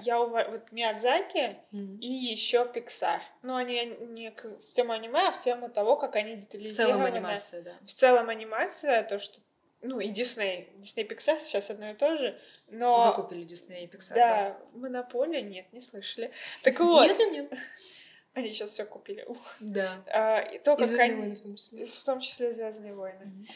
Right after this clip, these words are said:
Speaker 1: А, то, как они прорисовывают вот эти вот волоски, мне кажется, что это прекрасно.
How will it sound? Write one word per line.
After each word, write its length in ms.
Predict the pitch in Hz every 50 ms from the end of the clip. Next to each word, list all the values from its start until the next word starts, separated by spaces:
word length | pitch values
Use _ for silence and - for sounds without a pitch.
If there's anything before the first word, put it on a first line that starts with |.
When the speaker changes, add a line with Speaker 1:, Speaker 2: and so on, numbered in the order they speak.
| - - - - - - _ _ -
Speaker 1:
А, 300 | 202 214 208 208 202 196
то, 240 | 196 - - 277 269
как 280 | 277 - 247 226 - 233
они 220 | 233 233 240 247
прорисовывают 840 | 240 - - 214 202 233 214 - - 254 240 233 226 214 208 214 202
вот 120 | 196 -
эти 200 | 202 202 202 214
вот 140 | 196 190 - 208
волоски, 520 | 202 202 202 202 202 - - - 277 330
мне 180 | 339 262 226 214
кажется, 460 | - - 208 220 - - - - -
что 160 | - - 196
это 120 | 190 -
прекрасно. 840 | 208 _ - 208 - - - 208 175 175 175 185 - - - 247